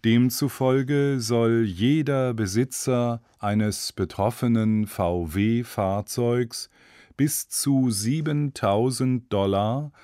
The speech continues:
als Wiedergutmachung erhalten. Durch den Vergleich sollen hunderte Zivilklagen beigelegt werden.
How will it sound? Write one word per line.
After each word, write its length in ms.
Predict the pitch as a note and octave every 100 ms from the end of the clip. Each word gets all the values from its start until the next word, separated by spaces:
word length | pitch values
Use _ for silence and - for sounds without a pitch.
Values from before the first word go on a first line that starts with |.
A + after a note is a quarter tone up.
| _ _
als 600 | G2+ A2 A2+ - - -
Wiedergutmachung 1500 | F#2+ G#2 G#2+ A2+ G2 B2 C3+ - - F2 F2 - F#2 E2+ D#2+ E2
erhalten. 840 | F2 D#2 D#2 E2 D2+ F2 D#2 - _ _ _ _ _ _ _ _ - - _ -
Durch 380 | C3+ D#3+ - -
den 380 | B2+ A#2+ A#2
Vergleich 840 | A2 G#2+ F2+ E2+ F2 A2+ E3 - _ _ _
sollen 560 | G2+ A2 A2+ A2+ A#2 G#2
hunderte 800 | D3+ F3+ D#3 C3 C3+ B2 A#2+ A#2
Zivilklagen 1800 | - A#2 G#2+ F#2+ A#2+ C3+ A2+ E2+ - F2 F2 F#2 F#2 G2+ G#2 A2 G#2+ F2
beigelegt 1000 | F#2 A2 A2 G2+ F2+ F2 F2 E2 - E2+
werden. 440 | F2 F#2 F2+ E2+